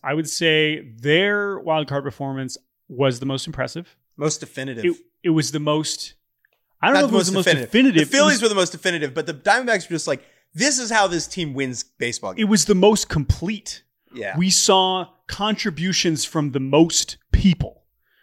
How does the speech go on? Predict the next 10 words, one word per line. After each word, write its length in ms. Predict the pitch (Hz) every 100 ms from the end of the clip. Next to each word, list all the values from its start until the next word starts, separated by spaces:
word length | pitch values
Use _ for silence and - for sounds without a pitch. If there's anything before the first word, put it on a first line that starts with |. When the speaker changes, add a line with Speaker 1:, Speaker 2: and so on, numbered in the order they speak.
| _ _ _ -
Speaker 2:
Yeah. 260 | 135 120
Speaker 1:
um, 160 | 120 117 -
on 300 | 151 151 143
the 80 |
Diamondbacks 640 | 131 139 135 127 123 120 -
roster, 340 | 131 117 123
which 240 | 117 120 143
makes 460 | 143 160 - -
you 280 | 143 143 135
excited 720 | - - - 165 156 135 117